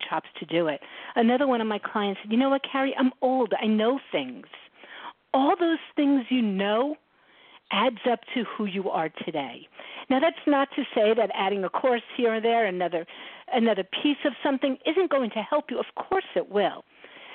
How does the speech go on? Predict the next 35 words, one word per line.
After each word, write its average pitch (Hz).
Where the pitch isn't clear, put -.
But 220
it's -
more 254
about 214
owning 202
who 233
you 233
really 160
are 147
already, 143
owning 277
all 208
those 214
little 175
pieces. 185
Uh, 202
I 254
love 254
to 240
cook. -
I 185
love 202
to 254
bake. 185
It's -
things. 226
It's 190
just, 240
it's -
a 214
huge 294
part 214
of 190
my 175
life. 202